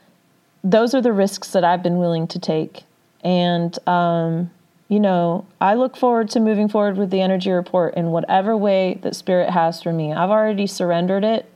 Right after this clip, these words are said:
So if it means letting it go, it means letting it go. And if it means working with a smaller group, that feels fucking amazing to me.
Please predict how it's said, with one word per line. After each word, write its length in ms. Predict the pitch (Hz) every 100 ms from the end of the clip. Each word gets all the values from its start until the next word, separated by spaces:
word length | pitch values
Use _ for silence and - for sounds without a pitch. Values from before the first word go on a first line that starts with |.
| -
So 440 | - 190 175 170 180 - - - -
if 160 | 185 180
it 120 | 190
means 260 | 202 196 202
letting 260 | 190 190
it 180 | 180 -
go, 400 | 180 180 185 214 - _
it 120 | 196
means 240 | 175 190 196
letting 240 | 202 208
it 140 | 196 -
go. 380 | 202 233 320 - _ _
And 640 | 196 202 202 202 196 190 - - - - _ -
if 220 | 202 220
it 180 | 202 208
means 640 | 208 202 202 - - - _ _ _
working 440 | 208 208 208 240 220
with 120 | 202
a 80 | 190
smaller 440 | 190 202 202 196
group, 440 | 180 180 202 220 - - _ _ _ _
that 180 | 214 226
feels 220 | 247 233
fucking 240 | - 202 190
amazing 440 | 170 175 165 165
to 140 | 165 160
me. 260 | 156 165